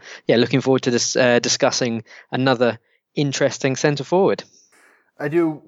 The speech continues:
Speaker 2: want to take a second to do, to thank Adam for hosting that show. I was on vacation back in the States, and my mind was a long ways away from South American football at that point. So a big thank you to him. Tom, as we get into today's show,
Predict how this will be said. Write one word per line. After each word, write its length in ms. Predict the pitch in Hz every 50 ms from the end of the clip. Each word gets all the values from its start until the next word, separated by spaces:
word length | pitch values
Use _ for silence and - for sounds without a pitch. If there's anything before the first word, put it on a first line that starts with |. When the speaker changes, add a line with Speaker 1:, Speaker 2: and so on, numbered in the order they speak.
| _ _
Speaker 2:
want 300 | 156 160 170 170 170 165
to 60 | 151
take 240 | - 175 156 - 151
a 40 |
second 320 | - - 147 131 143 131 -
to 100 | - 131
do, 180 | 127 143 139 139 - 127
to 180 | - - 143 131
thank 240 | - 160 151 139 131
Adam 260 | 127 131 123 127 123
for 160 | - 135 113
hosting 520 | 135 135 123 117 - 127 117 113 110 - -
that 300 | - 120 117 113 110 117
show. 280 | - - 131 123 120 113
I 140 | 107 113 113
was 380 | 110 110 107 104 98 - - - -
on 200 | 131 131 131 123
vacation 800 | 127 123 120 - 143 135 127 120 - 131 123 117 117 113 110 - 131
back 340 | - 113 110 110 110 _ _ -
in 80 | 120 113
the 80 | 107
States, 400 | - - - 117 101 104 - -
and 100 | 104 104
my 120 | 101 101 95
mind 280 | 95 95 98 98 95
was 140 | 92 92 92
a 60 | 101
long 240 | 104 110 110 113 107
ways 180 | 107 101 98 107
away 220 | 101 101 98 92
from 180 | - - 104 95
South 260 | - 104 92 92 -
American 360 | 101 98 95 90 - 101 95
football 340 | - 104 92 - 95 87 - -
at 120 | 98 92 -
that 180 | 92 85 -
point. 260 | - - 92 85 - -
So 140 | - 113
a 20 | 101
big 240 | 98 113 98 - -
thank 240 | 117 110 107 -
you 160 | 104 95 90 90
to 180 | - - 101
him. 300 | 90 120 123 110 95 87 - _ _ - - - _ _ _ _ -
Tom, 260 | - 208 220 214 214
as 180 | 202 208 196 196
we 120 | 220 185
get 200 | - 220 240 247
into 840 | 247 247 233 208 - 147 - - - 190 180 175 175 170 165 156 - _ _ _ _ - -
today's 380 | - 190 175 180 175 165 160
show, 520 | - - - 190 175 165 156 147 127 -